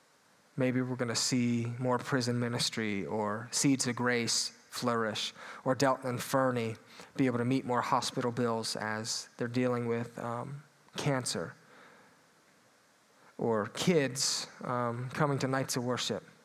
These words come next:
or women having their fun days, or men's, or men going hunting, fishing, and eating beef jerky, but the random guy coming and coming to know Christ. There's so many things that can happen. So I just wanted to let you know for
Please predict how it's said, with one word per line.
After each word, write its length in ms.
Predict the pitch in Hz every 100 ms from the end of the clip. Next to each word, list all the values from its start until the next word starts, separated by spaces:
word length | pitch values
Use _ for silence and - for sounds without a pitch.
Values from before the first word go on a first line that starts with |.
| 135
or 100 | 131
women 320 | 147 160 139
having 320 | 127 135 131
their 160 | 131 127
fun 260 | 135 131
days, 300 | 123 113 117
or 80 | 120
men's, 800 | 127 147 147 139 135 120 - - - _ - - - -
or 80 | 117
men 400 | 131 143 135 127
going 260 | 127 131 120
hunting, 460 | 143 135 135 131
fishing, 440 | 123 143 - 135 131
and 200 | 117 -
eating 240 | 151 135
beef 240 | 135 135 -
jerky, 400 | 123 113 104 - - - _ - - - -
but 140 | 135
the 100 | 127
random 380 | 123 143 147 139
guy 220 | 135 131
coming 420 | 123 - 131 123 120
and 280 | 113 117 -
coming 300 | - 135 127
to 80 | 123
know 140 | 120
Christ. 540 | 117 110 101 117 - - _ _ _ _ _ _ _ _ - -
There's 180 | 160 139
so 380 | - - 175 180
many 200 | 175 160
things 440 | 156 147 127 120
that 160 | 123 117
can 100 | 110
happen. 400 | 113 107 82 131 - - - - - - - - -
So 140 | -
I 60 | 151
just 240 | 185 -
wanted 240 | 185 170 151
to 80 | 143
let 240 | 139 -
you 80 | 139
know 340 | 123 120 120
for 480 | 110 123 120 113 101